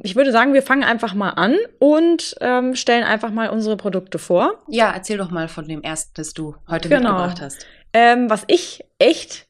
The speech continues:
Speaker 1: nicht wusste bis zur Vorbereitung auf diese Folge, ist, dass viele technische Geräte mit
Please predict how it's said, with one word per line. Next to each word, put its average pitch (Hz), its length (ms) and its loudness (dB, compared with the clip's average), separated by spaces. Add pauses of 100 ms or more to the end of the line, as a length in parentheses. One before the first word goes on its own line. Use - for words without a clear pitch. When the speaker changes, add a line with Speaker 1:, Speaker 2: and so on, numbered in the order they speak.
(200)
Speaker 1:
nicht 190 440 2
wusste 170 260 0
bis - 240 0
zur 175 120 2
Vorbereitung 180 520 0
auf 175 80 -8
diese 170 240 -6
Folge, 180 480 2
ist, 196 400 0
dass 185 220 -6
viele 277 320 -2
technische 220 420 -4
Geräte 165 540 -2
mit 185 320 -4